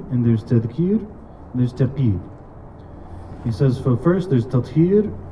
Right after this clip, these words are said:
from major sins. There's a purification from major sins." First one is purification from major sins. Second one is a overlooking of minor sins. Overlooking of minor sins.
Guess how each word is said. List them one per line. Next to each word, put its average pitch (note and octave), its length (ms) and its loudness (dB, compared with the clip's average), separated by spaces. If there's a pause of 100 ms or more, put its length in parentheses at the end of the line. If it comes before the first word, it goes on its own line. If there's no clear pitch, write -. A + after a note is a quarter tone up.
from E3 360 2 (160)
major C3 340 2
sins. G2 480 -2 (220)
There's A2+ 180 -2
a A#2 40 2
purification C3+ 760 2 (520)
from A#2 140 2
major A2 280 4
sins." - 400 -6 (380)
First C3+ 240 0
one C3 140 4
is D#3 160 4
purification C3 640 2
from A#2 140 2
major G#2+ 260 4
sins. - 300 -8 (920)
Second F3 360 4
one D#3+ 160 10
is G#3 360 6 (1200)
a C3 460 2 (380)
overlooking E3+ 720 6 (220)
of C3+ 140 0
minor B2+ 340 4
sins. - 380 -6 (1080)
Overlooking B2+ 580 6
of A#2 80 4
minor A2+ 320 6
sins. - 380 -6